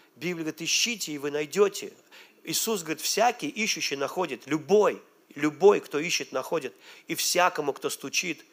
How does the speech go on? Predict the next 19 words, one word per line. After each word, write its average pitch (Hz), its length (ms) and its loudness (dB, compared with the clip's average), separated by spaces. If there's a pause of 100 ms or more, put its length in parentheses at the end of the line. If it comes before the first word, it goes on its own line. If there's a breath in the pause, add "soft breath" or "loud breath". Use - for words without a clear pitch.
(160)
откроют». 170 840 0
Аминь. 190 360 0 (360 loud breath)
Поэтому 208 240 0
я 233 140 2
верю, 190 400 2
что - 180 -8
сегодня, 170 680 0 (380 loud breath)
э, 156 220 6
будет 165 240 2
особое 160 480 4
слово. 131 320 -4
Да 180 80 0
оно 240 100 2
всегда 381 360 2
особое, 156 320 0
но 151 80 -2
сегодня 131 240 -6
что-то 117 380 0
особое. 104 540 -6